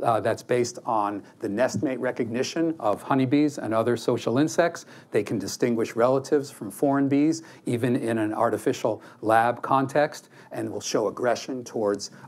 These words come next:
uh, an intruder. And when we knock down, uh, broad expression, it affects aggression. Uh, they, they, you see a decrease in aggression in this case, um, but F T Z F one has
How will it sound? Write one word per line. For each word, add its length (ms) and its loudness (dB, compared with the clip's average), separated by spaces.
uh, 320 0
an 140 -4
intruder. 520 2
And 380 0
when 220 2
we 100 0
knock 320 2
down, 460 2
uh, 180 4
broad 320 4
expression, 680 0
it 140 0
affects 420 0
aggression. 580 2
Uh, 260 4
they, 360 2
they, 120 -10
you 280 -6
see 240 -4
a 20 -2
decrease 440 2
in 60 4
aggression 400 2
in 80 4
this 180 0
case, 360 2
um, 300 2
but 160 0
F 120 0
T 140 -4
Z 200 2
F 180 -2
one 240 -2
has 480 -2